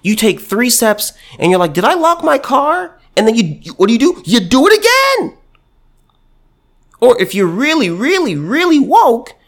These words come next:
what you can do, just take, just take, take off your door. Just get rid of your doors. Get rid of your doors,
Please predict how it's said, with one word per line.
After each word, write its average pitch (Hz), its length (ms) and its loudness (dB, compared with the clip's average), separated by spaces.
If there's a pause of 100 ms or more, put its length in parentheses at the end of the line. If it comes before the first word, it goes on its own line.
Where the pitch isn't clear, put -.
(120)
what 170 140 -6
you 196 80 -4
can 170 200 -2
do, 285 320 -4 (160)
just - 260 -6
take, - 480 -4
just - 320 -10 (180)
take, - 480 -6
take 262 320 -2 (120)
off 269 320 0
your 175 160 -4
door. 117 280 -4
Just - 200 -6
get 349 120 -4
rid 427 160 -4
of 381 60 -4
your 175 80 -2
doors. - 320 -12 (240)
Get 139 100 -2
rid 170 120 0
of 226 40 -4
your 240 60 -2
doors, 180 320 -2